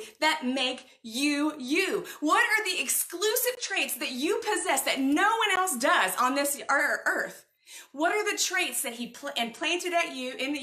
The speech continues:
in you? 'Cause he put those things in you because he foresaw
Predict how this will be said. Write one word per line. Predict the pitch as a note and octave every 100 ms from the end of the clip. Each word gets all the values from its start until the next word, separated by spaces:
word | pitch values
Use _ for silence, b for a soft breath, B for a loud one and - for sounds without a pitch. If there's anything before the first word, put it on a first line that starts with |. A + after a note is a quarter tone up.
| B3
in | D#4 D4+
you? | A#3+ A#3 B B -
'Cause | D4+
he | D4+
put | - G#4+ G#4+
those | E4 D#4+
things | E4 C#4+
in | - D4 C4+
you | A#3+
because | B3 C4+ B3
he | - F4 F#4+ G#4+ -
foresaw | E4+ F4+ - E4 D#4 G#3+